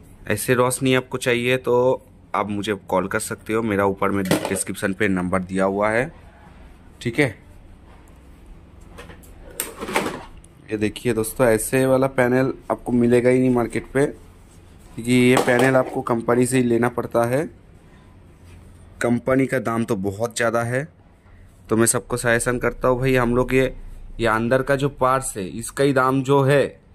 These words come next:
उससे भी कम दाम में आपको ले। आप चाहे तो चाइना वाला जो प्रोडक्ट बिक रहा है चाइना का, वो चाइना से भी बेहतर quality में आपको dealing करा दूंगा, ठीक है। चाइना से भी सस्ता price पे आपको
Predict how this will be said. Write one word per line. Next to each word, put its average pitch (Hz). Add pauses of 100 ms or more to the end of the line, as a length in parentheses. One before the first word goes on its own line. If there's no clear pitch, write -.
(220)
उससे 135
भी 160
कम 139
दाम 127
में 120
आपको 120
ले। 104 (540)
आप 104
चाहे 120
तो 135
चाइना 123
वाला 131
जो 131
प्रोडक्ट 120
बिक 113
रहा 113
है 120
चाइना 113
का, 113 (880)
वो 117
चाइना 117
से 131
भी 139
बेहतर 117
quality 117
में 120
आपको 143
dealing 107
करा 90
दूंगा, 85 (1000)
ठीक 117
है। 147 (2250)
चाइना 113
से 120
भी 135 (300)
सस्ता 117
price 107
पे -
आपको 160